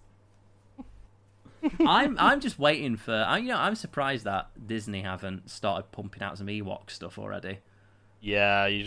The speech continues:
Speaker 2: have thought they'd maybe have a whole Ewok se-, like, animated series for the kids or something.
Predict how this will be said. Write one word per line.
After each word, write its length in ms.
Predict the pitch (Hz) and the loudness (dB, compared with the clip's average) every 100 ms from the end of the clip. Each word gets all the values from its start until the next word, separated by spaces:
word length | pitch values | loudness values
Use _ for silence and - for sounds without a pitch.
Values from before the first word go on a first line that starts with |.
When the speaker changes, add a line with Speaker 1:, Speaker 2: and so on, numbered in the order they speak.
| 107 | -2
Speaker 2:
have 180 | 123 - | -2 -2
thought 140 | 113 | -2
they'd 120 | 101 | -2
maybe 200 | 101 98 | -2 -4
have 120 | 95 | -6
a 40 | 117 | -4
whole 220 | 101 101 | -4 -2
Ewok 380 | 101 98 95 - | -2 -2 -6 -12
se-, 220 | - 104 | -10 -8
like, 180 | 92 90 | -6 -6
animated 360 | 101 95 92 - | -4 -6 -8 -8
series 420 | - 95 92 92 | -8 -8 -8 -12
for 100 | - | -14
the 80 | 92 | -16
kids 340 | - 101 98 | -8 -6 -6
or 40 | 90 | -10
something. 320 | - 92 | -8 -8